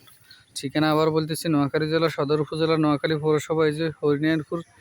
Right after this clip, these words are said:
জামা মসজিদ, হরিনারায়ণপুর মসজিদের সাথে বাজানো আছে। আহ, এবং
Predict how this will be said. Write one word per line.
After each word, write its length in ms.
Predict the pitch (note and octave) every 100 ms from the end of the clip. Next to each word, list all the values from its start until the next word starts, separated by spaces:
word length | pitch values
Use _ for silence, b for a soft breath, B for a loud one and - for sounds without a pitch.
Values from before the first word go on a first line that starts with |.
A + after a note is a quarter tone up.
| B B B
জামা 220 | C3 C3+
মসজিদ, 300 | D3+ D#3 E3 D#3
হরিনারায়ণপুর 540 | D3+ C#3+ D#3 D#3 E3+ D#3+
মসজিদের 420 | D3+ C3+ D3+ D3+
সাথে 200 | D3+ - D#3
বাজানো 360 | C#3+ C#3 C#3+ C3
আছে। 220 | - A#2
আহ, 1200 | - _ _ _ _ _ _ _ - B2+ C3 C3+
এবং 220 | C3+ D3+